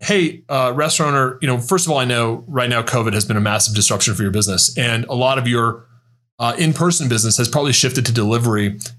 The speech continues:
and to takeout business. You might have been prepared for that or not. If you are doing takeout and delivery, you're probably getting eaten alive by Uber Eats and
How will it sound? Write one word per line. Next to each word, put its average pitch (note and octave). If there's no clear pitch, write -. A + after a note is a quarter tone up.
and A2+
to A2+
takeout C3
business. B2
You A#2
might A#2
have A#2
been B2
prepared A#2+
for -
that A#2
or G#2+
not. E3+
If A#2+
you C#3
are C#3+
doing C3+
takeout C#3
and C3+
delivery, B2
you're G#2+
probably B2+
getting A#2+
eaten D3
alive B2
by A#2+
Uber B2+
Eats C3
and A#2